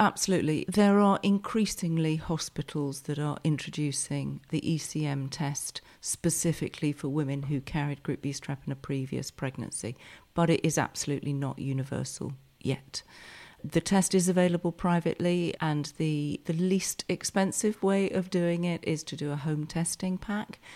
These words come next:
And we list on our website the organisations that we know follow the right methodology.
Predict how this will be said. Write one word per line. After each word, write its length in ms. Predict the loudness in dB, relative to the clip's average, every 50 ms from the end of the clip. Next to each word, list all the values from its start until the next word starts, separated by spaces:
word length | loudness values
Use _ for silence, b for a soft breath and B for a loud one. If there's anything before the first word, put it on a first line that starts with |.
| B B B B B B B
And 240 | 0 2 4 4 4
we 200 | 4 4 4 6
list 420 | 6 6 4 4 4 0 -4 -4 -2 -2
on 180 | 0 0 0
our 240 | 0 0 0 0 2
website 540 | 2 2 2 0 -2 -4 -2 -2 -2 -2 -2
the 140 | 0 0 2
organisations 1120 | 2 0 0 -2 -2 -2 -2 -2 -4 -4 -4 -4 -4 -4 -6 -6 -6 -4 -4 -4 -6 -4
that 220 | -4 -4 -4 -4
we 220 | -2 -2 -2 0 0
know 560 | 2 4 4 6 6 6 4 4 2 0 -2
follow 720 | -4 -6 -10 -4 -2 0 0 2 0 0 0 0 -2 -4 B B B B B B B _ _ 2
the 100 | 2 4
right 320 | 4 2 2 2 0 -4 -6 _ _ -2
methodology. 880 | 0 0 0 0 -2 -6 -4 -2 -2 -2 -2 -2 -4 -6 -6 -8 -8 -8